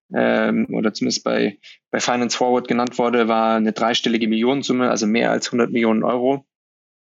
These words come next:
Und ein bisschen im Hintergrund zu Stocard.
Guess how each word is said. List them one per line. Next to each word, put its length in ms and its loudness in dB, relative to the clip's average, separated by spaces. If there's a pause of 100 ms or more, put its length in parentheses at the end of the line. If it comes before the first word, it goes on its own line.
(360)
Und 320 0
ein 100 -2
bisschen 200 -2
im 60 -4
Hintergrund 360 0
zu 120 -2
Stocard. 600 -2